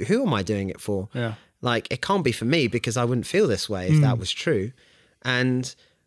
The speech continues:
Speaker 1: you know, I, I love and cherish my job and my profession. I think it's the best job in the world. Like, honestly, I do. I'm not saying, just saying that. Like, I genuinely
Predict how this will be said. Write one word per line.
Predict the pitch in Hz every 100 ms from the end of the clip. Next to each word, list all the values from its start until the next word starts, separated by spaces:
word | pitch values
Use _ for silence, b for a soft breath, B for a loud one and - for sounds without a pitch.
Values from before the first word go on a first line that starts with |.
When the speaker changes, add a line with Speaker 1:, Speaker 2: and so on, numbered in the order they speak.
| b _ _ _ -
Speaker 1:
you | 147
know, | 110
I, | 120 120
I | - 120
love | 120 151 127
and | 120 110
cherish | - 139 135 -
my | 110 104
job | - 120 110
and | 104
my | 104
profession. | 104 - - 131 - 107
I |
think | 104 104
it's | 98
the | -
best | 117 -
job | - 110
in | 107
the | 101
world. | 113 123 95 95
Like, | 95
honestly, | 101 117 - 101
I | 98
do. | 113 101 92 104 -
I'm | 113
not | -
saying, | - 107 101 - _ -
just | 98 -
saying | 113 117 92
that. | 90 - 98
Like, | 104 - - _
I | 107 - _
genuinely | 120 120 123 120 117 113